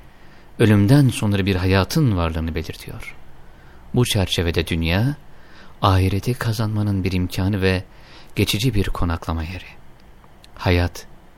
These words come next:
ancak tümüyle Allah'a vakfedildiği oranda asli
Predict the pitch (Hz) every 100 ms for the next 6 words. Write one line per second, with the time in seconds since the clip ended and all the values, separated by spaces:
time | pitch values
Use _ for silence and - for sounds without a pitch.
0 | - - - - - 131 110 107 - -
1 | 107 143 107 95 87 - 95 92 90 90
2 | 127 110 113 - 107 110 107 160 170 135
3 | 110 90 85 - - - - - - -
4 | - 113 117 - - 110 131 131